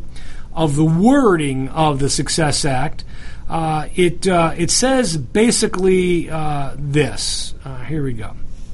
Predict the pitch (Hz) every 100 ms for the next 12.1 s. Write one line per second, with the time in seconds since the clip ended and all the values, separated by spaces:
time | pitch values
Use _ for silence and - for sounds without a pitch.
0 | - - - - - - - - - -
1 | - - - - - 160 156 151 135 123
2 | - 170 156 143 131 123 120 139 127 120
3 | 117 - 165 160 160 156 156 147 143 139
4 | - - - 196 - 226 180 151 208 233
5 | 220 175 170 196 - 220 196 226 208 196
6 | 226 233 - 226 196 180 160 - 247 160
7 | 165 151 139 131 165 - - - - -
8 | - 147 147 156 170 208 - 220 196 -
9 | 190 185 165 - 262 175 170 - - 156
10 | 156 156 - 196 185 185 - 151 - 170
11 | - - 302 302 247 185 160 143 180 -
12 | -